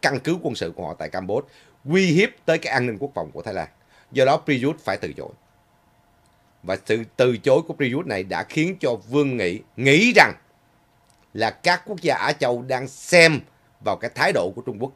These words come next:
đối với Đài Loan. Do đó tại sao mà ngày hôm nay ông ta tuyên bố là sẽ có một cơn, à, đại bão hay là một cơn đại cuồng phong nếu như, à, phía của Hoa Kỳ và của Đài Loan hủy bỏ cái bản đồng thuận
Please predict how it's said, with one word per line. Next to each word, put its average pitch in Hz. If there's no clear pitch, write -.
đối 135
với 165
Đài 95
Loan. 76
Do 117
đó 120
tại 101
sao 110
mà 101
ngày 92
hôm 107
nay 110
ông 104
ta 104
tuyên 113
bố 120
là 95
sẽ 107
có 147
một 131
cơn, 123
à, 107
đại 113
bão 110
hay 143
là 113
một 87
cơn 117
đại 113
cuồng 110
phong 107
nếu 147
như, 156
à, 95
phía 156
của 156
Hoa 113
Kỳ 95
và 82
của 78
Đài 95
Loan 101
hủy 156
bỏ 107
cái 135
bản 104
đồng 82
thuận 78